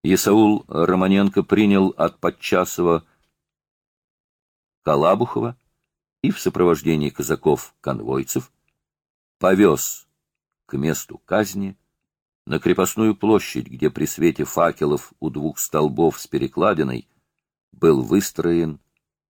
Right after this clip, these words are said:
батальон корниловцев. Утром на стенах домов, на заборах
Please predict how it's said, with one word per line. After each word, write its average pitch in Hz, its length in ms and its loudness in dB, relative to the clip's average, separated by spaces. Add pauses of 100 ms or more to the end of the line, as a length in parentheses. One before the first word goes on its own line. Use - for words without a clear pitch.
(120)
батальон 65 720 -6
корниловцев. 67 920 -10 (1700)
Утром 117 460 -2 (320)
на 80 100 -4
стенах 98 400 0
домов, 69 640 -4
на 71 100 -8
заборах 98 640 -2